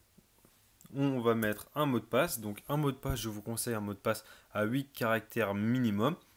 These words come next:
des chiffres, des lettres, des majuscules, majuscules, pardon, ainsi que des caractères spéciaux. Donc moi je ne sais pas, on va mettre, euh,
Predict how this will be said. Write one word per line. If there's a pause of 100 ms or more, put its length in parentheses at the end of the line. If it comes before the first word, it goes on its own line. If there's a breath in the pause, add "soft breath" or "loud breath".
(100)
des
chiffres,
des
lettres,
des
majuscules, (320 loud breath)
majuscules,
pardon,
ainsi
que
des
caractères
spéciaux. (580 loud breath)
Donc
moi
je
ne
sais
pas,
on
va
mettre,
euh,